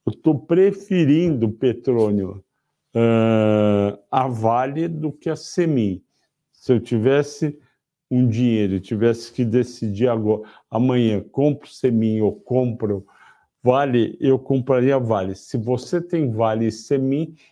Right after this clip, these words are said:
espera o segundo trimestre sair o resultado,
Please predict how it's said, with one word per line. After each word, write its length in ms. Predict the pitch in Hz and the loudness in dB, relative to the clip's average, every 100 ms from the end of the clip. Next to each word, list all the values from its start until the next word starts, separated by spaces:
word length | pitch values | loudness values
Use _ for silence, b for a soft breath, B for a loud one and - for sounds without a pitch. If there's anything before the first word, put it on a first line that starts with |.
| _ | _
espera 540 | - - - 165 160 156 | -16 -16 -4 0 0 -2
o 60 | |
segundo 420 | 156 - 135 147 135 | -6 -8 -4 -2 -2
trimestre 640 | 156 147 131 131 127 - | -4 -2 -2 -2 -6 -8
sair 140 | 151 135 | -2 0
o 100 | 120 | 2
resultado, 600 | 123 110 - 123 123 | 0 -2 0 0 0